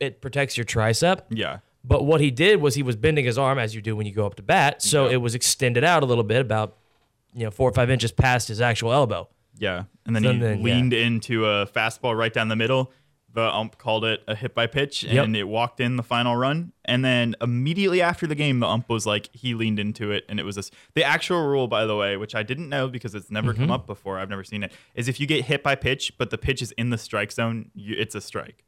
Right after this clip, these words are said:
Speaker 1: Yes, it's a
Speaker 2: So,
Speaker 1: strike, technically.
Speaker 2: he would have
Speaker 1: So
Speaker 2: been out, and the inning would have been over.
Speaker 1: Yes.
Speaker 2: But
Speaker 1: And,
Speaker 2: instead,
Speaker 1: yeah.
Speaker 2: they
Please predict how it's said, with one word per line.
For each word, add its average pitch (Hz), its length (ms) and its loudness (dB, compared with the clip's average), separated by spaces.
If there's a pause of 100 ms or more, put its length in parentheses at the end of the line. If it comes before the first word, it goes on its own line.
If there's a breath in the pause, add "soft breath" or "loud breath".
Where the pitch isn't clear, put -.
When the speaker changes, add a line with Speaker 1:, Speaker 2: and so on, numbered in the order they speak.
Speaker 1:
Yes, 139 240 2
it's 139 120 -2
a 131 40 2
Speaker 2:
So, 120 120 4
Speaker 1:
strike, 104 360 0 (200)
technically. 117 420 -6
Speaker 2:
he 156 140 4
would 151 120 6
have 156 80 4
Speaker 1:
So 107 40 2
Speaker 2:
been 147 160 2
out, 131 280 2
and 123 120 0
the 120 100 2
inning 117 220 0
would 110 100 0
have 107 100 -2
been 104 120 -2
over. 110 260 0
Speaker 1:
Yes. 90 300 -8 (540)
Speaker 2:
But 147 180 2
Speaker 1:
And, 135 100 2
Speaker 2:
instead, 113 380 2
Speaker 1:
yeah. 95 60 0
Speaker 2:
they 101 360 0